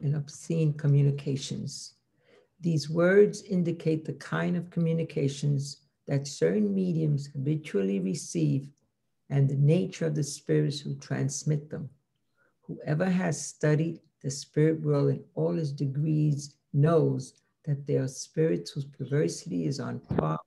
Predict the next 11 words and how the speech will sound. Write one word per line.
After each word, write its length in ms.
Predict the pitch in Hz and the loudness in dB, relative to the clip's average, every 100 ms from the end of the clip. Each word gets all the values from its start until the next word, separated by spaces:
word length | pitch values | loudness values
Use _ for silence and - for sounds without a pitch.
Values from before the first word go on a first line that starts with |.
| - | -14
with 100 | - _ _ _ _ - | -20 _ _ _ _ -12
that 380 | 135 143 147 143 | -2 0 0 -4
of 100 | 139 | -4
the 60 | 143 | 0
most 380 | 139 131 - - | 0 -2 -6 -10
depraved 600 | 143 - - 147 151 147 | -12 -8 0 2 2 2
individuals, 840 | 139 139 147 143 151 - 135 - _ _ _ | 2 2 0 0 -6 -6 -10 -14 _ _ _
and 120 | 156 | 6
who 120 | 147 151 | 8 6
are 80 | |
pleased 800 | 139 143 - 190 175 156 139 - | 0 -4 -4 -2 0 0 -2 -6